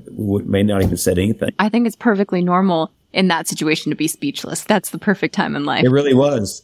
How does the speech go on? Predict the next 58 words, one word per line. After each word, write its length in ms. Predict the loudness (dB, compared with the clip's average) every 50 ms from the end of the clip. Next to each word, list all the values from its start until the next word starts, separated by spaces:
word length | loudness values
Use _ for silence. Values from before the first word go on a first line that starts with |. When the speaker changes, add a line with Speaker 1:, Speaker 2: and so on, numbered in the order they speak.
| -20
Speaker 1:
It's 160 | -20 -10 -2
not 200 | -2 -2 0 2
like 180 | 0 2 2 2
very 160 | 2 4 4
many 160 | 4 2 2
people 380 | 2 2 2 2 2 -2 -4 -2 -2
have 180 | 0 0 0 -2
experienced 640 | -4 -6 -8 -4 -2 0 0 0 0 -2 -4 -2 0
that 260 | 0 0 0 0 -2
in 160 | -2 0 2
the 60 | 2
rodeo 420 | 2 2 2 2 0 0 -2 -2 -4
or 40 |
in 60 | -4 -2
the 60 | 0
Western 300 | 2 2 2 2 2 2
Speaker 2:
No. 60 | 2
Speaker 1:
industry, 340 | 2 2 0 -2 -2 -2 -2
especially 400 | -2 0 0 0 0 0 0 -2
married 340 | 0 2 2 2 0 0 -2
guys 300 | -4 -4 -4 -4 -4 -6
and 100 | -6 -6
stuff 200 | -6 -6 -6 -4
like 160 | -4 -6 -2
that. 240 | -2 -4 -4 -2 -4
And 180 | -4 -4 -4 -6
it 60 | -6
was 140 | -8 -8 -8
just 100 | -8 -6
like, 240 | -6 -6 -6 -8 -12 _ _ _ -6 -2
"I'm 120 | 0 0 2
proud 240 | 2 0 0 0 -2
of 80 | -2 -2
you. 200 | -2 -2 -4 -6 _ _ _ -4
I 60 | -2 0
think 180 | 0 0 0
you 80 | 0 0
kicked 160 | 0 0 0
Speaker 2:
Right. 160 | 0 0 -2
Speaker 1:
ass. 200 | -2 -2 -2 0 0
You 60 | 2
did 140 | 2 2 0
a 40 |
great 320 | -2 0 0 2 2 0 0
job, 360 | 0 0 2 2 2 2 2
but, 160 | 0 0 0
like, 320 | 0 0 -2 -2 -4 -8 _ _ -16
wow, 300 | -14 -14 -14 -14 -18 -20 -20 _ _ _ _ _ _ _ -4
you 180 | 0 0 2
just, 380 | 2 2 0 0 0 -2 -4 -2
you 100 | 0 0
Speaker 2:
Right. 140 | 0 2 0
Speaker 1:
did 100 | 0 0
it." 240 | -2 -4 -6 -12 -12
Like, 220 | -10 -8 -8 -6
that's, 380 | -2 -2 -2 -2 -2 -4 -8 -10
that's 280 | -6 -4 -4 -2 -2 -4
phenomenal. 600 | -6 -4 -2 -2 0 -2 -2 -2 -4 -6 -10 -14